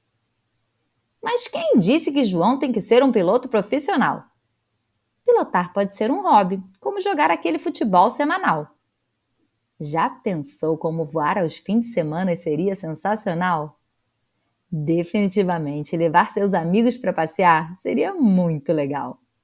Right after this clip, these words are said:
Após pensar bastante,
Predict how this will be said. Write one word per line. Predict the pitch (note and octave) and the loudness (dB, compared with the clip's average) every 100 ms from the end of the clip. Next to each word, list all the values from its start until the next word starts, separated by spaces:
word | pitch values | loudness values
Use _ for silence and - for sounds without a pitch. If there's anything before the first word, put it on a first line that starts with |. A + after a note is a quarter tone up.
| _ _ _ _ _ _ _ _ _ _ _ _ _ _ _ _ _ _ - | _ _ _ _ _ _ _ _ _ _ _ _ _ _ _ _ _ _ -6
Após | F#3 - C#4+ D#4+ | -4 2 0 0
pensar | - E3 - A3 | -4 -6 -4 -2
bastante, | F3 D3 - E3 C#3+ C#3 - | -2 -4 -6 -6 -6 -8 -14